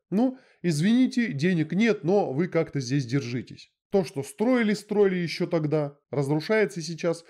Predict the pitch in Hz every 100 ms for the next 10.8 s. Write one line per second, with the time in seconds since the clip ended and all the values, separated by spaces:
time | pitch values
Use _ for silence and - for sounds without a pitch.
0 | - - - - 208 - 147 151 165 151
1 | 147 147 131 120 135 139 160 196 202 165
2 | _ - 156 190 185 254 185 104 - _
3 | _ - 170 165 180 175 165 156 131 120
4 | 117 170 175 175 160 123 117 135 131 135
5 | 139 117 113 143 214 196 - _ _ 143
6 | 226 180 196 - 202 180 180 170 156 170
7 | 165 165 139 147 - 143 170 156 147 143
8 | 147 147 139 196 214 202 185 175 156 _
9 | _ - - 175 151 143 147 143 220 214
10 | 190 170 175 170 165 185 185